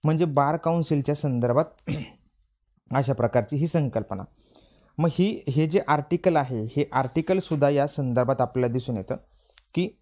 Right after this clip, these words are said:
<clears throat> आपलं हे आर्टिकल जे आहे, बरं, हे सहाय्यक पीपी राहिला आपला, <clears throat> सहाय्यक पीपी. बरोबर, मग आता या संदर्भात जर विचार केला,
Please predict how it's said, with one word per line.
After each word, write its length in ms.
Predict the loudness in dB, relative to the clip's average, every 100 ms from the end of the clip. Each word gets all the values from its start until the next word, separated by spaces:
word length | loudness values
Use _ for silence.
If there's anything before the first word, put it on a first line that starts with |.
| -6
<clears throat> 1120 | -6 -6 -12 -20 _ _ _ _ _ _ -4
आपलं 300 | -4 0 2
हे 120 | 4
आर्टिकल 520 | 2 0 -2 0 2 2
जे 120 | 2
आहे, 180 | 0 -4 _ _ _ -8
बरं, 180 | -6 -6 -10 _ _ _
हे 100 | -2
सहाय्यक 440 | 2 2 2 0 0
पीपी 220 | 0 2
राहिला 220 | 2 2 -2
आपला, 220 | -6 -10 _ -8
<clears throat> 40 | -6 -6 -10 -2
सहाय्यक 360 | 0 2 -2
पीपी. 200 | -4 -6 -10 _ _ _ _ _ _ _ _ _ _
बरोबर, 280 | 0 2 0 -4 _ -20 -20 _ _ -4
मग 100 | -2
आता 220 | 0 0 2
या 200 | 2 0
संदर्भात 520 | 0 0 2 2 2
जर 180 | 0 0
विचार 320 | 0 2 0
केला, 300 | 0 0 -2